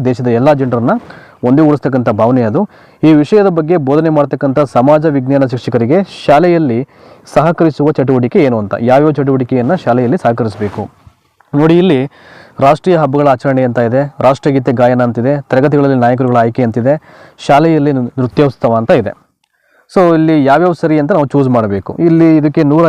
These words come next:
ಐವತ್ತನೇದಕ್ಕೆ ಸರಿಯಾದಂಥ ಉತ್ತರ ಬಂದು ಎ, ಬಿ ಮತ್ತು ಡಿ ಅಂತ ಇದೆಯಲ್ಲ, ಕೊನೆಯ ಆಯ್ಕೆ, ಕೊನೆಯ ಪ್ರಶ್ನೆಗೆ ಸರಿಯಾದಂಥ ಉತ್ತರ ಇಲ್ಲಿ ಕೊನೆಯ ಆಯ್ಕೆ. ರಾಷ್ಟ್ರೀಯ ಭಾವೈಕ್ಯತೆ ದೇಶದ ಎಲ್ಲ ಜನರನ್ನ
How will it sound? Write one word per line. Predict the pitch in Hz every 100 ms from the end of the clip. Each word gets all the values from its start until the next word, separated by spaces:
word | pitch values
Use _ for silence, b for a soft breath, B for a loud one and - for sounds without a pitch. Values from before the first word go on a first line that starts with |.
| 151
ಐವತ್ತನೇದಕ್ಕೆ | 147 147 135 147
ಸರಿಯಾದಂಥ | 139 139 143 135 123
ಉತ್ತರ | 131 123
ಬಂದು | 123 156 226 b b b b b 113 120
ಎ, | 156 170 131
ಬಿ | 139 156 147
ಮತ್ತು | 135 - 113
ಡಿ | 135 139
ಅಂತ | 127 127
ಇದೆಯಲ್ಲ, | 120 123 160 175 -
ಕೊನೆಯ | 120 143 151
ಆಯ್ಕೆ, | 120 - 104 -
ಕೊನೆಯ | 123 143 151
ಪ್ರಶ್ನೆಗೆ | 139 123 135 135
ಸರಿಯಾದಂಥ | 127 131 131 120 120
ಉತ್ತರ | 117 135
ಇಲ್ಲಿ | 131 208
ಕೊನೆಯ | 120 117 127 113
ಆಯ್ಕೆ. | 107 - 113 - B B B B B 120
ರಾಷ್ಟ್ರೀಯ | 143 - 180 175 151
ಭಾವೈಕ್ಯತೆ | 151 156 143 147 165
ದೇಶದ | 139 143 139 123
ಎಲ್ಲ | 151 151
ಜನರನ್ನ | 143 135 131